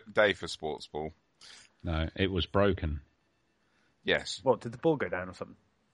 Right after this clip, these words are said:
Speaker 1: Um, yes, it went down. Unfortunately, it kept on going down behind our try line.
Speaker 2: Yes.
Speaker 1: Which was a ba-, which is a bad thing, or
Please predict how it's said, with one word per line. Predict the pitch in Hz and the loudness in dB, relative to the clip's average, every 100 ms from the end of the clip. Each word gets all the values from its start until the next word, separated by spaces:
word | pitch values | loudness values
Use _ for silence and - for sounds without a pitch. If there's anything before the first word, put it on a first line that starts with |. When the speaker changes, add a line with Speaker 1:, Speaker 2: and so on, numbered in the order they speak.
| _ _ _ _ _ _ _ - - - - | _ _ _ _ _ _ _ -20 -16 -16 -4
Speaker 1:
Um, | 92 101 104 110 | 4 4 4 0
yes, | 131 113 151 | 4 6 6
it | 151 | 4
went | 175 156 | 6 8
down. | 123 113 | 8 8
Unfortunately, | 113 - 135 127 110 | 4 2 -2 0 -2
it | 110 | 0
kept | 139 - | -2 2
on | 127 | 4
going | 117 113 | 6 6
down | 110 110 113 | 8 8 8
behind | 113 113 113 107 | 6 8 6 6
our | 110 120 | 6 6
try | - 110 107 110 | 4 2 4 6
line. | 110 127 143 - - - | 6 4 2 -4 -14 -4
Speaker 2:
Yes. | 95 90 85 - - - _ - | 0 2 2 -2 -10 -12 _ -8
Speaker 1:
Which | 127 131 | -6 -2
was | 113 | -2
a | 113 | 4
ba-, | 107 117 135 | 6 6 4
which | 123 120 | -4 -2
is | 117 | -2
a | |
bad | - 107 113 113 | 2 4 4 4
thing, | - 123 135 | 0 -4 2
or | 151 143 | 4 4